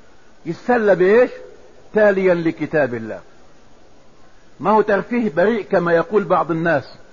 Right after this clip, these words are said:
هذا هو الترفيه الذي يرفه عن نفسه ويحيي ليله به، وهو إيش؟ يحرس الجند في تلك الليلة.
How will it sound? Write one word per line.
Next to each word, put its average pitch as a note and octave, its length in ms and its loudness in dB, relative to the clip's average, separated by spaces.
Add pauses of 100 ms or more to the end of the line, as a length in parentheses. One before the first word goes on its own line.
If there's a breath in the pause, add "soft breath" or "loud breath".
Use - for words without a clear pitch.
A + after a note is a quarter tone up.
(540)
هذا G#3 200 2
هو G#3 120 4
الترفيه G3+ 640 -4
الذي G3 260 -2
يرفه G3 480 -2
عن E3+ 220 -2
نفسه C4+ 400 0 (480 loud breath)
ويحيي F#3 540 2
ليله F#3 560 0
به، C#4 380 0 (320 soft breath)
وهو F3+ 320 4
إيش؟ G3+ 220 4 (220)
يحرس F#3+ 600 -2
الجند G#3 520 0
في F#3+ 220 -6
تلك E3+ 320 -8
الليلة. D3 520 -4